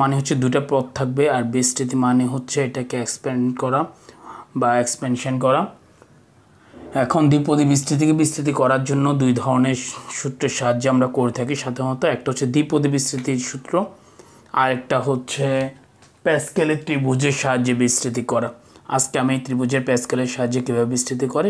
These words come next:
সেটা নিয়ে আলোচনা করব ইনশাল্লাহ। এখন দ্বিপদ মানে হচ্ছে দুটা পদ থাকবে, যেখানে আমি এখানে একটা question লিখছি x plus ওয়াই এর বিস্তৃতি, That means প্রথম পদ হচ্ছে এক্স, দ্বিতীয় পদ হচ্ছে ওয়াই। এতকে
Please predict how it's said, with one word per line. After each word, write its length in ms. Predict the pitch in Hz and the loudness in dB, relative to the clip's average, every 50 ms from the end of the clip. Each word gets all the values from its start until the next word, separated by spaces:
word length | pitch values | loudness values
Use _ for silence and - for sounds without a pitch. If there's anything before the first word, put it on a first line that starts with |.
| 202 - | -2 -2
সেটা 180 | 151 123 127 120 | -4 -4 -2 -2
নিয়ে 120 | 117 113 113 110 | -2 -2 -4 -4
আলোচনা 300 | 110 107 - - 120 110 104 - | -4 -6 -6 -6 -8 -8 -8 -10
করব 160 | 117 117 113 117 113 | -10 -8 -8 -6 -6
ইনশাল্লাহ। 420 | 110 - - 127 120 120 131 151 - - - - - - - - - - - - - - 131 | -8 -8 -8 -8 -6 -2 -2 -4 -4 -6 -16 -20 -20 -20 -20 -20 -20 -20 -20 -16 -6 -4 -4
এখন 240 | 123 - 156 143 143 143 143 143 - - - - - _ _ - 139 135 | -2 0 0 2 2 0 -2 -4 -12 -20 -20 -20 -20 _ _ -2 2 4
দ্বিপদ 360 | 165 180 175 180 180 165 151 156 | 4 4 4 4 2 0 2 2
মানে 120 | 151 147 156 | 2 2 2
হচ্ছে 160 | 156 156 160 151 139 | 2 2 2 2 4
দুটা 180 | 143 139 139 160 147 - | 4 6 4 4 4 4
পদ 120 | 135 123 123 - - | 2 0 0 0 -4
থাকবে, 220 | 135 123 120 117 117 113 120 | -4 -2 -2 -4 -4 -4 -4
যেখানে 240 | 123 120 156 151 143 143 | -4 -2 -2 0 0 2
আমি 120 | 135 139 143 139 131 | 2 2 2 2 0
এখানে 180 | 131 - 143 139 135 | 0 -2 0 0 -2
একটা 120 | 131 - 135 - | -2 -6 -4 -2
question 300 | 139 127 123 - 143 131 127 | -2 -2 -2 -2 -2 -2 0
লিখছি 260 | 127 123 123 - - 180 190 - - 135 | -2 -2 -4 -2 -2 -2 -2 -2 -2 -4
x 140 | 127 123 - - - | -4 -4 -4 -6 -2
plus 200 | 131 120 120 - - - | 0 0 0 0 -2 -2
ওয়াই 160 | 131 120 123 123 120 | 0 0 0 0 0
এর 80 | 117 120 127 | -2 -2 -2
বিস্তৃতি, 420 | 135 131 - - - - - 110 - - - - - - - - - _ _ - | -2 -2 -2 -4 -6 -6 -6 -10 -14 -14 -20 -20 -20 -20 -20 -20 -20 _ _ -2
That 180 | - 143 135 123 131 | 0 0 0 2 0
means 120 | 139 135 139 - 147 | -2 -2 -2 0 0
প্রথম 220 | 127 123 - 143 139 - | 0 0 0 -4 -2 -2
পদ 100 | 147 131 135 | 0 -2 -2
হচ্ছে 180 | 127 127 - 160 - - 135 139 | -2 -4 -4 -6 -4 -2 0 0
এক্স, 120 | 156 160 - 160 139 | 0 -2 -4 -4 -2
দ্বিতীয় 260 | 131 127 127 135 123 123 | -2 -2 -2 -2 -2 -2
পদ 100 | 120 110 120 123 | -2 -2 -2 -4
হচ্ছে 180 | 123 - - 139 123 | -4 -4 -4 -2 0
ওয়াই। 220 | 123 127 127 117 107 - - - - - - - - - - - - - 143 | 2 2 2 2 0 -6 -14 -18 -20 -20 -20 -20 -20 -20 -18 -8 -2 -2 -2
এতকে 320 | 143 - 175 160 - 208 | 0 0 -2 -2 0 0